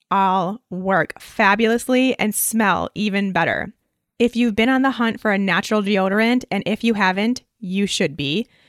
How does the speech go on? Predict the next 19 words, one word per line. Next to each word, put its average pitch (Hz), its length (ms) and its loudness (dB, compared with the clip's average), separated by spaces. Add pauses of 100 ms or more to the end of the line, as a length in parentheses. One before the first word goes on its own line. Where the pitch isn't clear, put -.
(220)
this 226 480 0
is 214 220 0
the 208 220 0
last 190 560 0
stop 185 380 2
on 185 160 -2
your 170 160 -2
hunt. 170 400 -4 (220)
I 175 100 -2
promise. 151 480 -4 (100)
I 190 380 0
was 196 180 -4
on 196 140 2
a 208 60 2
hunt 214 240 2
for 220 120 0
a 208 160 4
long 202 300 2
time. 220 460 0